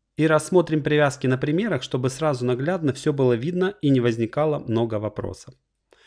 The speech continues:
Итак, первая привязка объектная. А, включается она горячей клавишей S.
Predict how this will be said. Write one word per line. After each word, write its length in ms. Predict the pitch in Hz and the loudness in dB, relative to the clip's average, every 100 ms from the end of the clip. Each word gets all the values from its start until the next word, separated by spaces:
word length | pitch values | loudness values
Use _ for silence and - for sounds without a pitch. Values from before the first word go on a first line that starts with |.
| _ _ - | _ _ -14
Итак, 380 | - 127 - - | -2 -2 0 2
первая 420 | 190 160 135 127 | 2 2 0 -2
привязка 560 | - 151 131 101 - 110 | -4 0 2 0 -2 -4
объектная. 760 | 101 107 101 - 139 143 151 - _ _ _ _ _ - | -2 -4 -4 -4 -4 -4 -8 -14 _ _ _ _ _ -8
А, 160 | 127 123 | -4 -2
включается 580 | - 147 139 170 127 131 | -2 -4 0 0 0 -2
она 160 | 123 123 | -2 0
горячей 460 | 127 135 113 - | 0 -2 -6 -8
клавишей 560 | - 120 101 98 - 110 | -2 -2 -2 -6 -10 -10
S. 420 | 120 101 127 - | -8 -8 -10 -14